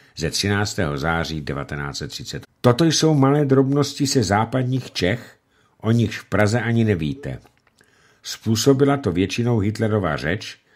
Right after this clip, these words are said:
který mluvil, jak se jeden náš inspektor vyjádřil, tentokrát jako dlaždič. A bylo zřejmé, že má vztek. Přirozeně bude těch rozbitých oken mnohem více po skončení bilance.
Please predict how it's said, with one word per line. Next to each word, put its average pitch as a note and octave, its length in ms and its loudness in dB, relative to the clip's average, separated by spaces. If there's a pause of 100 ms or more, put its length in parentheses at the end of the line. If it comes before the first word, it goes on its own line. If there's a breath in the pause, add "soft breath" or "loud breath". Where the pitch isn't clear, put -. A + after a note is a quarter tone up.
který A2 240 4
mluvil, C#3+ 640 2 (300 soft breath)
jak F2 200 -4
se F2+ 120 0
jeden F2+ 240 0
náš E2+ 220 -4
inspektor E2+ 460 -6
vyjádřil, G2+ 600 -2 (320 soft breath)
tentokrát C3 580 0
jako C3+ 200 0
dlaždič. D2+ 920 0 (680 soft breath)
A - 120 0
bylo F#2 260 4
zřejmé, G#2 600 2
že G#2 120 0
má G#2+ 180 0
vztek. - 400 -8 (180 soft breath)
Přirozeně F2 640 4
bude E2+ 220 0
těch F2+ 220 -2
rozbitých E2+ 520 -4
oken A2 340 0
mnohem G#2+ 360 4
více B2 400 2
po A2+ 160 -4
skončení A2+ 640 -2
bilance. D2+ 600 -4